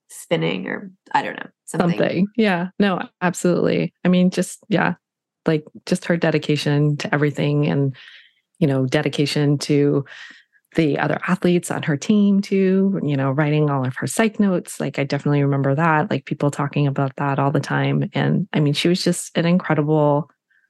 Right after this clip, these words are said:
Speaker 2: and fierce person. I think she had done a summer program. Yeah,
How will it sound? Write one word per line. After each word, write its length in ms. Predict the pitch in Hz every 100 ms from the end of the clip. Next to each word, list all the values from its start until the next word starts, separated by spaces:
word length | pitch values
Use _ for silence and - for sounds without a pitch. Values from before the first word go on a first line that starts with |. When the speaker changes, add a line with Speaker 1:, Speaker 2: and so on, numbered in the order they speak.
| _ _
Speaker 2:
and 180 | 165 151
fierce 680 | - 156 147 156 - - - - _ _ -
person. 640 | - 294 - - - - - _
I 80 | -
think 340 | 185 214 202 - - - _ _
she 440 | - - 214 220
had 180 | 214 202
done 340 | 175 165 156 151
a 100 | 156
summer 260 | 175 165
program. 380 | 156 160 151 143 -
Yeah, 180 | 185 139